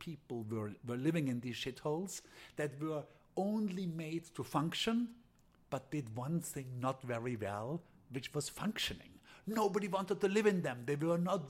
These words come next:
really fit for human endeavors. And the crap that's happening now online or in tech, let's concentrate on functioning, is exactly still the same idea as the Soviet,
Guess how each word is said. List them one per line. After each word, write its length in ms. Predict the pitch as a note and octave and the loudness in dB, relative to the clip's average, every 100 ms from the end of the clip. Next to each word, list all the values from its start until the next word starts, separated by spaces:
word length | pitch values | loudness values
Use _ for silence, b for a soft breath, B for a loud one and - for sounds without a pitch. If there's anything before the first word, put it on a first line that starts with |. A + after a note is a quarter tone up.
| C#3+ | -4
really 600 | F3+ G#3+ G3+ F3+ F#3+ B B B - - | -2 0 0 -2 -4 B B B -20 -4
fit 300 | G3 F#3 - | -2 -2 -4
for 260 | - E3 D3 | -6 0 0
human 460 | D3 F3 F3+ E3 | 2 2 4 2
endeavors. 720 | C#3+ C#3 B2+ A2 - - - B B B B | 2 2 0 0 -4 -8 -14 B B B B
And 180 | D3 D3+ | -6 -4
the 100 | D3+ | -6
crap 480 | - E3 D3+ - - | -4 -2 -2 -2 -4
that's 200 | F3 - | -6 -6
happening 500 | D#3 - D3 C3 B2+ | -8 -8 -10 -8 -6
now 300 | A#2 C3+ C#3 | -2 -2 0
online 680 | C3+ D3+ E3 E3 F#3 G#3 F#3+ | 2 2 -2 -6 -6 -4 -2
or 220 | A#2 A2 - | 0 -2 -4
in 200 | G#2+ A2 - | -8 -10 -8
tech, 240 | C#3+ F#3+ - - B B B - | -6 -6 -8 -18 B B B -6
let's 200 | C#3 - | -4 -4
concentrate 680 | - E3 F3 F3+ - C3+ B2+ | -2 0 0 -4 -4 -6 -6
on 100 | B2 | -6
functioning, 800 | - C3 E3 - F3 E3+ G3 F#3+ B B - | -4 -4 -4 -4 -4 -4 -4 -6 B B -4
is 200 | F3 F3 | -2 -2
exactly 800 | E3 - E3+ - - - F#3 | -4 -4 -4 -8 -12 -8 -4
still 320 | D#3+ - F3 F3+ | -2 2 2 2
the 140 | F3 | 2
same 340 | - D#3+ E3 E3+ | 0 -2 -2 -2
idea 480 | D3+ D3 E3+ F3+ E3 | -4 -4 0 0 0
as 160 | D3+ | -4
the 140 | - D#3+ | -4 -4
Soviet, 800 | - E3 D#3+ E3 D#3 F3 E3+ | -2 -2 0 -2 0 0 0